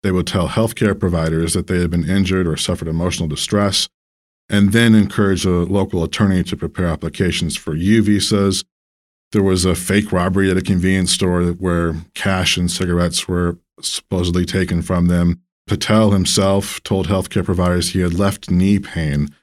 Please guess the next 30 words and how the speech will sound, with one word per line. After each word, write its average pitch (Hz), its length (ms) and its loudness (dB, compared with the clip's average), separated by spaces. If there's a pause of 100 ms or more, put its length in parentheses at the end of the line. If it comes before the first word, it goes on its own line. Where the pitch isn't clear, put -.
and 87 140 0
anxiety 92 600 0 (340)
as 90 140 -2
a 95 60 0
result 104 440 2
of 82 80 -4
the 80 100 -4
robbery. 69 460 -8 (420)
"Please, 95 400 2
here, 85 240 -2
fill 98 200 0
out 82 120 -4
this 76 160 -4
U 87 120 -2
visa 80 300 -4
application 78 680 -4
for 76 160 -12
me." 73 120 -14 (440)
Another 107 300 6
one 104 500 0
of 98 60 2
the 95 180 2
vi-, 92 220 -2
quote-unquote 92 520 -2
victims 101 680 2
visited 92 360 0
a 90 60 -2
different 95 260 0
healthcare 101 400 0
provider 92 560 0